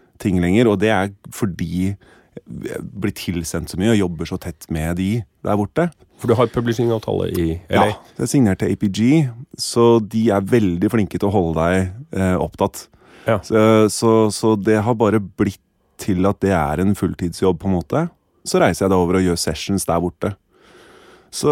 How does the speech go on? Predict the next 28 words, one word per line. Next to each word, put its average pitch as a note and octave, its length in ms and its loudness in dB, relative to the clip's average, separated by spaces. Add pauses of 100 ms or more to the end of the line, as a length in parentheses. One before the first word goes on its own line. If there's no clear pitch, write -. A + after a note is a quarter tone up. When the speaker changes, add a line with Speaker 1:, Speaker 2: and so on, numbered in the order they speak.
(460)
Speaker 1:
for C#3+ 140 0
meg A#2+ 180 2
så C3 140 -2
har B2 80 2
det G#2+ 80 -2
bare G2+ 180 2
blitt F#2+ 320 -2
en G2 80 2
litt F#2 140 0
sånn F#2 180 0
her, E2 160 0
eh, E2 400 0
naturlig F2 720 -2
tanke F#2+ 320 -2
at, - 240 -2
eh, F2 220 -2
jeg F2 100 -2
burde F2 140 0
egentlig D#2+ 240 -4
være D2 260 -2
der G1+ 240 -6
fordi E2 220 -6
det E2 100 -4
gir E2 160 -6
mening. D#2+ 300 -6 (180)
Eh, E2+ 400 -4
hvis F2+ 220 -4
ikke F2+ 100 -4